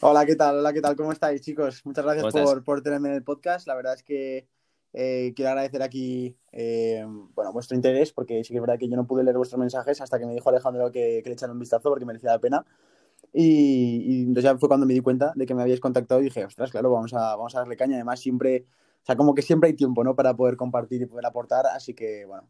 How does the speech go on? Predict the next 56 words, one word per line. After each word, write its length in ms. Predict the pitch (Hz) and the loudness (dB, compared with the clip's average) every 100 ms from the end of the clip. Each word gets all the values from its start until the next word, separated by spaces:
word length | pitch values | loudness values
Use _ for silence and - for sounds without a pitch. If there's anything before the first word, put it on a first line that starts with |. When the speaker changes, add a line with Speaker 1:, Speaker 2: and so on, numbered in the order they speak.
| - | -10
Speaker 1:
aquí 160 | 117 | -4
estoy 380 | 123 135 147 170 | -2 4 4 4
y, 640 | 160 143 127 117 110 101 101 | 4 2 2 -2 -6 -8 -10
y 80 | 131 | -4
preparado 480 | 123 135 143 156 160 | 2 4 6 6 4
para 160 | 160 147 | 4 2
lo 80 | |
que 60 | 147 | 0
me 100 | 143 | -2
preguntéis. 420 | 135 135 123 110 - | -2 -4 -6 -6 -6
Speaker 2:
<laughs> 340 | 131 - - | -6 -8 -2
Vamos 160 | 120 110 | 0 2
para 140 | 110 | 0
allá, 100 | 101 | 0
gracias, 240 | 101 104 - | -2 -2 -2
tío. 140 | 98 - _ _ _ | -4 -6 _ _ _
Bueno, 280 | - 139 107 - _ _ _ - | 4 4 4 -4 _ _ _ 0
eh, 500 | 123 120 117 117 117 | 6 6 6 2 0
lo 80 | 123 | 0
primero, 440 | 139 143 120 98 _ _ _ _ _ _ _ _ _ _ _ - | -2 0 -2 -4 _ _ _ _ _ _ _ _ _ _ _ -10
vamos 220 | 127 135 | -8 -6
a 40 | 117 | -6
ver, 220 | - - _ | -8 -12 _
Sergio 300 | - 131 139 | -12 -8 -2
Beguería. 420 | 127 113 98 95 - | -2 -2 -4 -6 -12
¿Quién 260 | - 135 143 | -8 -4 -2
es 80 | 147 | -4
Sergio 260 | 127 139 | -4 0
Beguería? 440 | 127 123 120 139 143 | 2 2 0 -4 -6
Porque 220 | 104 101 | -10 -10
imagino 320 | 98 - 120 | -8 -4 0
que, 60 | 117 | 2
bueno, 220 | 113 98 | 2 0
toda 140 | 107 | 0
la 60 | 110 | 0
gente 200 | 131 120 | -2 -2
que 80 | 117 | -2
te 60 | |
escuche, 300 | 110 123 113 | -2 -6 -8
sobre 180 | 110 95 | -6 -4
todo 200 | - 107 | 2 2
los, 420 | 110 107 98 98 - | 4 2 2 -4 -8
la 140 | 98 | -6
gente 220 | 98 110 | -2 0
joven 180 | 113 113 | 2 2
de 60 | 104 | 2
aquí 100 | 107 | 2
de 60 | |
España 240 | 104 113 104 | 2 2 0
que 60 | |
escuche 280 | 101 113 110 | 0 -2 -4
el 60 | 98 | 2
podcast, 340 | 117 - 95 | 2 2 2
sabe 160 | 117 117 | 4 4
quién 160 | 117 120 | 4 2
eres, 360 | 127 156 - | 2 -2 -8